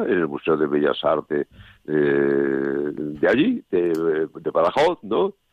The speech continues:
Eh, eh, el muba, que, eh, son sus siglas ahora, pues,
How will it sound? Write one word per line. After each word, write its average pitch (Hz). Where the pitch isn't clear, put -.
Eh, 123
eh, 82
el 73
muba, 123
que, -
eh, 55
son 64
sus -
siglas 90
ahora, 110
pues, 92